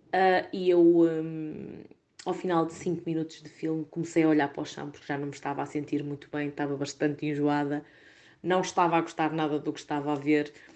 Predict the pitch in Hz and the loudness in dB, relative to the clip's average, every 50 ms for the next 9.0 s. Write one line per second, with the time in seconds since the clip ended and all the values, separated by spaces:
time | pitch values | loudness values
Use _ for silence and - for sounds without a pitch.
0 | _ _ _ _ 170 170 175 190 - - 196 185 196 196 190 190 185 180 - 190 | _ _ _ _ -4 -2 -2 -2 -2 -2 -2 -2 0 0 2 0 0 0 -2 -4
1 | 190 175 175 - - 190 180 165 160 156 156 - _ _ _ _ _ _ _ - | -4 -4 -4 0 2 4 4 4 2 0 -4 -10 _ _ _ _ _ _ _ -2
2 | 165 160 160 156 151 147 156 156 - - 151 147 139 139 139 139 139 139 - - | 0 2 2 2 2 2 -2 -4 -4 -4 -4 -4 -4 -4 -4 -6 -6 -8 -8 -8
3 | 165 - - - 165 - - 160 156 151 151 - - - - - - _ - 202 | -10 -8 -6 -6 -6 -4 -2 0 0 0 -2 -4 -6 -6 -8 -8 -4 _ 4 4
4 | 208 208 202 - - - - 190 180 175 175 170 170 - 165 160 151 143 147 151 | 4 4 2 -4 -8 -8 -4 -2 -2 -2 -2 -4 -4 -2 -2 -2 -2 -2 -4 -6
5 | 165 - - _ _ _ _ _ _ _ _ _ _ _ _ _ _ _ - 180 | -8 -10 -14 _ _ _ _ _ _ _ _ _ _ _ _ _ _ _ -2 0
6 | 175 175 175 - - 185 185 175 185 180 175 170 170 165 165 - - 143 139 139 | 2 2 2 2 2 4 4 4 4 2 0 0 -4 -4 -4 -4 -6 -6 -6 -6
7 | 135 139 - - 160 160 156 - - 170 165 - 151 156 151 143 147 - - - | -6 -8 -6 -4 -2 -2 -4 -2 -2 -2 0 2 4 4 4 4 2 -2 -10 -10
8 | - 165 156 151 151 139 135 139 143 151 160 160 165 175 185 180 175 185 190 202 | -6 -4 -4 -2 -2 -2 -2 -2 0 0 2 2 2 2 2 0 -2 -4 -6 -6